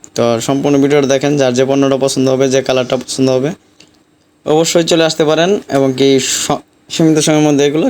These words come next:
কালেক্ট করতে পারেন। তো সবসময় ব্যতিক্রম কিছু আপনাদের সামনে উপস্থাপন করার চেষ্টা করি। এবারও কিছু নিয়ে আসলাম জেন্টস কালেকশন। তো এর আগে কখনো জেন্টস কালেকশন বেশি দেখাই নাই,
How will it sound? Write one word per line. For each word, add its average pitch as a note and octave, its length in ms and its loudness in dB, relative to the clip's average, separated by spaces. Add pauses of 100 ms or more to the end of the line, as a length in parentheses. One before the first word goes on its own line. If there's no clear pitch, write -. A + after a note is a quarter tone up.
কালেক্ট B2 320 -2
করতে B2 240 -2
পারেন। G#2+ 220 -2 (1800)
তো D3+ 80 0
সবসময় E3+ 400 0
ব্যতিক্রম F3 420 0
কিছু F3 200 0
আপনাদের E3 280 0
সামনে E3 240 2
উপস্থাপন D#3+ 380 0
করার D3+ 180 0
চেষ্টা D#3 300 0
করি। D3+ 180 4
এবারও C#3+ 260 2
কিছু C#3 300 -2
নিয়ে C#3 160 2
আসলাম C3+ 380 -2
জেন্টস C3 280 0
কালেকশন। C3+ 560 -2
তো C3+ 160 -2
এর A#2+ 140 0
আগে B2 200 -2
কখনো B2 380 -2
জেন্টস B2 260 0
কালেকশন A#2+ 360 0
বেশি B2 200 -2
দেখাই B2 260 0
নাই, B2+ 160 0